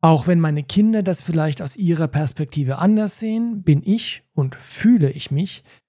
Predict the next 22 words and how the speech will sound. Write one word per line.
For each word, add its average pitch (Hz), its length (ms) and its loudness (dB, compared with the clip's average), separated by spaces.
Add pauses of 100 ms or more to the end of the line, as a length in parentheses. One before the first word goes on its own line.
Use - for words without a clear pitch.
(120)
mit 240 160 0
fast 233 240 0
fünfzig 202 520 0
noch 175 160 -2
nicht 135 240 0
alt. - 380 -10 (680)
Mein 151 160 4
erklärtes 156 500 -4
Ziel 233 300 -4
ist 233 240 0
es, 233 160 -6
bei 147 180 -4
bester 208 420 -2
Gesundheit 160 600 0
und - 180 -6
klarem 143 440 -2
Kopf - 320 -4
einhundertzwanzig 196 1200 0
Jahre 127 500 -2
alt 123 180 -4
zu 131 160 -6
werden. 143 380 -8